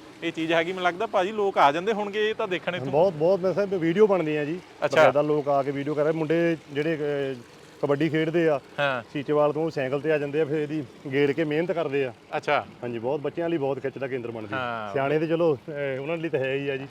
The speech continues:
Speaker 1: ਹਾਂ।
Speaker 2: ਤੇ ਬੱਚੇ ਦੇਖਦੇ ਆ ਕਿ ਵੀ ਇੱਦਾਂ ਕਿੱਦਾਂ ਪਾਣੀ ਪੀਂਦੇ ਸੀ ਸਾਡੇ ਬਜ਼ੁਰਗ ਅੱਗੇ।
Speaker 1: ਹਾਂ। ਇਹ ਤਾਂ
Speaker 2: ਤੇ ਉਹ
Speaker 1: ਬੜੀ ਵਧੀਆ ਗੱਲ ਆ। ਮੈਨੂੰ ਲੱਗਦਾ ਕਿ ਪਿੰਡ ਤਾਂ ਸ਼ਾਮ ਨੂੰ ਇੱਥੇ ਹੀ ਆਉਂਦਾ ਹੋਣਾ ਭਾਜੀ,
Speaker 2: ਮੈਂ ਕਿਹਾ ਜੀ,
Speaker 1: ਜਿੰਨੀ ਸੋਹਣੀ
Speaker 2: ਬਹੁਤ
Speaker 1: ਬਣੀ
Speaker 2: ਸ਼ਾਮ
Speaker 1: ਪਾਰਕ
Speaker 2: ਸਾਡੇ
Speaker 1: ਇਹ।
Speaker 2: ਲਾਈਟ-, ਲਾਈਟਾਂ ਲੱਗੀਆਂ ਆ ਜੀ।
Speaker 1: ਅੱਛਾ।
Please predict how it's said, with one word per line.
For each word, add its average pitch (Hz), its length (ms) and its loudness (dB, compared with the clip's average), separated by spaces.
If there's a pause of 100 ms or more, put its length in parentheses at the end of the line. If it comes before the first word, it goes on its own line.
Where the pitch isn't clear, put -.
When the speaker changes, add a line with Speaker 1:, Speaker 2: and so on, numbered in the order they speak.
Speaker 1:
ਹਾਂ। 117 420 -2
Speaker 2:
ਤੇ 98 60 -6
ਬੱਚੇ 151 240 0
ਦੇਖਦੇ 156 360 2
ਆ 160 60 4
ਕਿ 160 80 -2
ਵੀ 175 100 0
ਇੱਦਾਂ 160 200 -2
ਕਿੱਦਾਂ 160 200 -2
ਪਾਣੀ 151 240 -4
ਪੀਂਦੇ 147 240 -6
ਸੀ 147 60 -2
ਸਾਡੇ 143 220 -2
ਬਜ਼ੁਰਗ 131 300 -6
ਅੱਗੇ। 123 220 -8
Speaker 1:
ਹਾਂ। 107 340 -10 (580)
ਇਹ 135 60 -6
ਤਾਂ 117 60 -6
Speaker 2:
ਤੇ - 40 0
ਉਹ - 40 0
Speaker 1:
ਬੜੀ 147 240 -2
ਵਧੀਆ 151 280 -4
ਗੱਲ 143 200 -2
ਆ। 147 40 -4
ਮੈਨੂੰ 151 120 -8
ਲੱਗਦਾ 151 220 -4
ਕਿ 180 380 -8
ਪਿੰਡ 151 200 -6
ਤਾਂ 180 120 -4
ਸ਼ਾਮ 151 240 -4
ਨੂੰ 170 120 -10
ਇੱਥੇ 160 180 -8
ਹੀ 202 40 -4
ਆਉਂਦਾ 170 220 -4
ਹੋਣਾ 180 160 -6
ਭਾਜੀ, 185 180 -6
Speaker 2:
ਮੈਂ 139 80 -4
ਕਿਹਾ 165 80 -2
ਜੀ, 175 80 -2
Speaker 1:
ਜਿੰਨੀ 147 120 -2
ਸੋਹਣੀ 151 80 2
Speaker 2:
ਬਹੁਤ 165 120 0
Speaker 1:
ਬਣੀ 151 100 -4
Speaker 2:
ਸ਼ਾਮ 147 120 -4
Speaker 1:
ਪਾਰਕ 139 120 0
Speaker 2:
ਸਾਡੇ 147 120 -4
Speaker 1:
ਇਹ। 143 60 -2
Speaker 2:
ਲਾਈਟ-, 131 180 -4
ਲਾਈਟਾਂ 139 300 -2
ਲੱਗੀਆਂ 135 440 -2
ਆ 143 40 -2
ਜੀ। 139 160 -8
Speaker 1:
ਅੱਛਾ। 131 280 -4